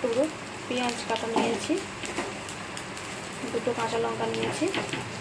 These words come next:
আর চার কুচো রসুন নিয়েছি চারটে, আর একটুখানি আদা কুচো নিয়েছি, আর ওর মধ্যে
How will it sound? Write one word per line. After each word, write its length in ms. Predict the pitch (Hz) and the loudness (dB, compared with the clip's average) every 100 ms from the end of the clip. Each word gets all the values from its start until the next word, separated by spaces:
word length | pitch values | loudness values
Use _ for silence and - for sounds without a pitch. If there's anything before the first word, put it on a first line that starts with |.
| - - - - - - - - - - - - - - - - - - - - 247 | -4 -4 -2 -2 -2 -4 -2 -2 -2 -4 -4 -6 -6 -6 -4 -4 -4 -4 -6 -4 -4
আর 60 | 240 - | 0 2
চার 140 | 220 - | 2 2
কুচো 220 | 233 233 202 - - - 233 | 2 4 2 -2 -4 0 0
রসুন 260 | 226 240 233 | 2 2 2
নিয়েছি 280 | 226 233 240 240 | 2 2 2 2
চারটে, 280 | 220 - 294 392 - - - - - - - - - - - - - - - - - - - - - - - - - - - - - - - - - - - | 2 4 2 2 -2 -4 -4 -4 -4 -4 -6 -6 -6 -6 -6 -6 -6 -4 -4 -4 -6 -6 -6 -6 -4 -6 -6 -4 -2 -2 -2 -2 -2 -4 -6 -6 -6 -4 0
আর 60 | - | 0
একটুখানি 360 | 226 226 240 320 - - - - 226 | 0 0 2 2 2 -4 -6 -2 0
আদা 120 | 226 | 0
কুচো 160 | 220 226 220 | 0 0 0
নিয়েছি, 300 | 208 202 202 - - - - - - 269 240 226 | -2 -2 -4 -4 -4 -4 -4 -2 0 0 0 2
আর 80 | 233 | 2
ওর 60 | 226 233 | 4 2
মধ্যে 220 | - | 4